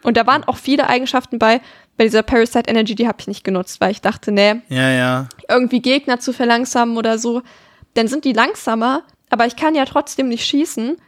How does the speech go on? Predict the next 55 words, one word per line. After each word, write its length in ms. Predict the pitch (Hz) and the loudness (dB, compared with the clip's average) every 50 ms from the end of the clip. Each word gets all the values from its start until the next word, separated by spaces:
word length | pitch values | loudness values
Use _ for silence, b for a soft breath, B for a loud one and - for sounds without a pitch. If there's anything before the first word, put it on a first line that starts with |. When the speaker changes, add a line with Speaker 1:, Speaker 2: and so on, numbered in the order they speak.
| b b b b | b b b b
Speaker 1:
weil 180 | 247 262 262 | 0 0 0
ich 120 | 285 277 - | 0 -2 0
ja, 320 | 269 254 254 262 262 - - _ _ _ - | 2 2 4 2 2 -2 -6 _ _ _ -4
also 220 | 247 240 220 226 | -2 -2 -2 0
weil 120 | 220 226 226 | 0 2 2
ja 80 | 226 226 | 2 2
meine, 500 | 226 226 226 226 226 220 220 220 226 226 220 | 2 0 0 0 0 -2 0 0 0 0 0
meine 240 | 220 220 220 214 | 0 0 0 0
Activity 520 | 220 226 - - - 277 302 226 - - - | -2 -4 -4 -2 0 0 0 0 0 -4 -8
Time 340 | - - 202 190 196 196 185 | -2 0 2 2 2 2 2
da 300 | 196 190 190 190 214 b b b b b b b b b b b b | 2 4 4 2 0 b b b b b b b b b b b b
um 220 | 226 220 208 214 - | 2 2 2 2 4
ist 320 | - 247 285 302 - - | 4 2 2 2 -2 -2
und 180 | - 226 214 226 | -2 0 2 2
dann 100 | 214 214 | 2 2
dachte 160 | 214 233 - - | 2 0 -2 -6
ich 100 | - - | -6 -2
mir 120 | 220 214 | -2 -2
so, 100 | 226 202 | -2 -2
„Gut, 200 | - 262 247 - | -2 -2 0 0
das 100 | 214 - | -2 -4
bringt“, 400 | - - - 254 269 294 - - | -4 -2 0 0 0 0 -2 -2
hat, 100 | 269 247 - - 277 - - | -4 -4 -4 -6 -14 -6 -2
hab 140 | 262 247 - | -2 -2 -2
ich 80 | - 254 | -2 -2
nicht 180 | 247 294 269 | -2 -2 -2
so 80 | - 247 | -4 -4
viel 200 | - 247 233 208 | -2 0 0 0
genutzt, 320 | 214 233 277 - - - | 0 0 -2 -4 -4 -2
weil 100 | 226 226 | 0 0
ich 80 | 233 - | 0 0
dachte, 180 | - 240 - - | -2 -4 -4 -4
das 120 | 233 - - | -12 -10 -4
bringt 280 | - 254 311 - - | -2 -2 -2 -2 -2
mir 80 | 339 311 | -2 0
nicht 160 | 285 311 - | -2 -2 -4
so 100 | - 302 | -4 -6
viel, 300 | 285 - - 285 294 311 311 B B B B B B B B | -6 -4 -2 -2 -2 -2 -4 B B B B B B B B
aber 180 | - 240 233 233 | -2 2 2 2
da 80 | 233 220 | 2 2
waren 140 | 240 233 226 | 0 0 0
schon 260 | - - 269 359 - - | 0 0 0 -2 -2 -2
auch 220 | - 269 269 - - | -2 -2 -2 -2 -2
gute 220 | 254 277 - 262 233 | -4 -4 -2 -2 0
Sachen 260 | 226 247 - 208 190 | 0 0 0 0 0
bei 180 | 196 208 202 | 2 2 2
und 260 | - 214 208 - - - | 0 -2 -6 -6 -4 -2
dieser 360 | 262 294 - 330 320 339 339 - - | 0 2 2 2 2 0 0 -4 -4
Modus 460 | 247 240 240 240 220 220 240 269 - | 0 0 2 2 2 0 0 -2 -4
ist 180 | - 240 - - | -8 -8 -4 -2
halt 380 | 220 214 214 220 - - - _ _ _ _ _ _ _ _ _ _ _ _ _ _ _ _ _ - | 0 0 0 0 -4 -8 -20 _ _ _ _ _ _ _ _ _ _ _ _ _ _ _ _ _ -8
die 80 | 233 | -6
Krone 260 | - - 220 208 202 196 | -2 0 0 2 0 0
von 140 | - 185 175 | -2 -4 -4
allem. 280 | 185 185 180 190 214 | -2 -2 -2 -2 -4